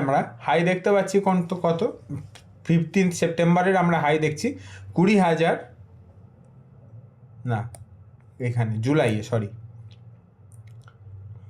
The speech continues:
উনিশ হাজার নশো একানব্বই। আমরা আগের ক্লাসেই ডিসকাস করেছি যে এক্স্যাক্ট আমরা কোনো ফিগার কিন্তু পাবো না। উনিশ হাজার নশো একানব্বই, মাত্র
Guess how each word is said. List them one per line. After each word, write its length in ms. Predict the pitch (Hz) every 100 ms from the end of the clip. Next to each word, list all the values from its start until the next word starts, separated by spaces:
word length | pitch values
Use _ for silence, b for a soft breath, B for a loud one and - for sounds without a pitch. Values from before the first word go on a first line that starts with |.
| - - - - 165 - - 160
উনিশ 200 | 180 214 214
হাজার 200 | 185 220 202
নশো 200 | 170 202 175
একানব্বই। 500 | 151 131 107 95 104 - b b b - - - 147
আমরা 160 | 185 175
আগের 160 | 180 185
ক্লাসেই 300 | 196 190 220 190
ডিসকাস 220 | 208 196 208
করেছি 180 | 196 214
যে 60 | 226 170
এক্স্যাক্ট 400 | 165 160 220 214 208
আমরা 140 | 190 185
কোনো 120 | 185 180 170
ফিগার 240 | 160 160 165
কিন্তু 160 | 165 156
পাবো 160 | 123 117 123
না। 40 | B B B 147
উনিশ 160 | 196 214
হাজার 160 | 220 208
নশো 160 | 190 202 185
একানব্বই, 440 | 185 175 170 247 - B - 151
মাত্র 240 | 156